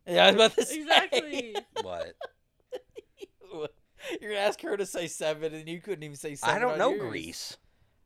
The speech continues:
Speaker 1: No, I'm talking about on your favorite movie.
Speaker 3: Oh, I could probably name seven.
Speaker 1: What's your favorite? What
Speaker 3: Well, we
Speaker 1: fa-
Speaker 3: got to talk about Chloe. We're just gonna skip over?
Speaker 1: Well, she said hers. You just wanna
Speaker 2: Hers.
Speaker 1: argue the
Speaker 2: <laughs>
Speaker 3: Yeah, 'cause I don't think it's her favorite.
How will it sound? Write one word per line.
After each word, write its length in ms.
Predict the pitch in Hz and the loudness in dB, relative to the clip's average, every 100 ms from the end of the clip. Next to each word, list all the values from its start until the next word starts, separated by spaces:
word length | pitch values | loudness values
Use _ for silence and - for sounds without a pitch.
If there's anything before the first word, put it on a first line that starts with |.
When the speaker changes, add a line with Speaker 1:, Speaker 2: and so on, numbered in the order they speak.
| - | -10
Speaker 1:
No, 400 | 202 220 208 185 | -4 0 2 4
I'm 100 | 175 | 2
talking 200 | 208 202 | 0 2
about 180 | 196 175 | 2 2
on 160 | 175 | -4
your 180 | 165 208 | 2 2
favorite 480 | 214 175 160 147 135 | 2 -2 0 -6 -8
movie. 280 | 139 123 123 | -10 -4 2
Speaker 3:
Oh, 480 | 127 120 101 82 80 _ 101 | 4 6 4 -2 -12 _ -8
I 140 | 98 | -8
could 160 | - - | -10 -10
probably 260 | 101 107 | -8 -8
name 200 | 80 78 | -10 -14
seven. 420 | - 85 82 92 90 _ _ _ _ _ _ _ _ _ _ _ - - _ _ _ _ _ | -14 -14 -14 -16 -20 _ _ _ _ _ _ _ _ _ _ _ -20 -20 _ _ _ _ _
Speaker 1:
What's 280 | - 151 156 | -14 -12 -12
your 80 | 170 | -12
favorite? 300 | 185 180 - | -10 -10 -10
What 180 | 156 147 | -14 -8
Speaker 3:
Well, 120 | 160 | -6
we 40 | 233 | 0
Speaker 1:
fa- 40 | |
Speaker 3:
got 80 | 247 | 0
to 80 | 294 | 4
talk 20 | |
about 100 | 277 | 4
Chloe. 400 | 247 320 415 247 | 8 6 6 0
We're 100 | 147 | -2
just 80 | 175 | -4
gonna 80 | 180 | -4
skip 260 | - 240 175 | -4 -4 2
over? 380 | 180 220 277 294 _ _ _ _ | 2 0 -8 -10 _ _ _ _
Speaker 1:
Well, 80 | 147 | -14
she 160 | - 208 | -12 -10
said 300 | - 240 339 | -6 -4 -4
hers. 600 | 220 330 359 349 - - - | -6 -6 -8 -10 -12 -18 -16
You 100 | 156 | -14
just 140 | 208 | -8
wanna 140 | 226 170 | -4 -2
Speaker 2:
Hers. 80 | 147 | 0
Speaker 1:
argue 320 | 160 165 170 | -2 -2 -6
the 300 | - 339 330 - | -4 -4 -6 -10
Speaker 2:
<laughs> 140 | - | -10
Speaker 3:
Yeah, 300 | 131 185 180 | 0 4 4
'cause 120 | 120 127 | 4 2
I 80 | 135 | 2
don't 120 | 139 | 0
think 140 | 151 | -4
it's 100 | 147 | -6
her 80 | 151 | -8
favorite. 520 | 135 151 151 104 101 | -2 0 0 -6 -10